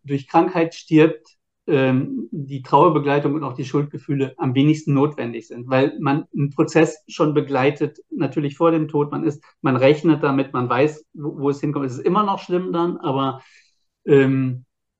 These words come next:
man hat die Erklärung schon, man, man erlebt die Erklärung ja mit, man muss sich nach dem Tod nicht mehr die Erklärung geben. Da kommen dann vielleicht so Gefühle auf, ich hätte noch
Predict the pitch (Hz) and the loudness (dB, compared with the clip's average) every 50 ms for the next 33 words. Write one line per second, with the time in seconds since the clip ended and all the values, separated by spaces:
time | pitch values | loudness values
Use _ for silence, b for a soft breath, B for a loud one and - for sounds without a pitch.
0 | _ _ _ _ _ _ _ _ _ - - - - - _ _ 269 247 220 - | _ _ _ _ _ _ _ _ _ -16 -14 -14 -16 -18 _ _ -20 -20 -20 -16
1 | _ - 143 139 131 147 175 175 - 240 226 190 165 151 151 - 180 185 214 208 | _ -2 0 0 2 2 0 0 0 -2 -4 -2 -2 -2 -2 -2 0 0 0 2
2 | 170 143 127 123 - - 127 120 120 123 147 147 139 147 160 151 139 - 156 147 | 2 0 -2 -4 -6 -6 -6 -6 -6 -6 -4 -4 -2 -2 -2 -2 0 2 2 2
3 | 151 - - - 160 143 170 202 202 - - 185 175 160 151 - 165 175 180 175 | 2 2 0 -4 -2 0 0 -2 -2 -4 -4 -4 -2 -2 -2 0 2 2 2 2
4 | 170 160 160 165 147 143 147 160 156 156 - _ - 143 139 147 147 147 147 160 | 2 0 0 0 0 2 2 2 2 0 -4 _ -6 -2 -2 -2 -2 -2 -4 -4
5 | 143 143 143 147 147 - 156 143 - 147 135 143 - 143 139 - 147 135 135 143 | -4 -2 -2 -2 -2 -2 -4 -4 -2 -4 -4 -2 -2 -4 -2 -2 -2 -4 -2 -4
6 | 135 127 - - 147 147 147 135 131 127 127 127 123 b b b b _ - 127 | -6 -6 -4 -2 -2 0 -2 -2 -4 -4 -6 -6 -8 b b b b _ -4 -4
7 | 127 127 - 165 160 170 165 160 147 147 147 - 139 139 143 143 - 156 143 139 | -2 2 4 4 4 6 4 4 2 2 0 0 0 2 0 0 -2 -4 -6 -6
8 | 131 127 - 151 135 143 - 143 131 131 - - - - - - 127 127 - 165 | -6 -6 -4 -4 -2 -2 -2 -4 -6 -6 -8 -10 -14 -6 -4 -2 -2 -2 -4 -4
9 | 127 131 127 - - _ | -4 -4 -6 -8 -12 _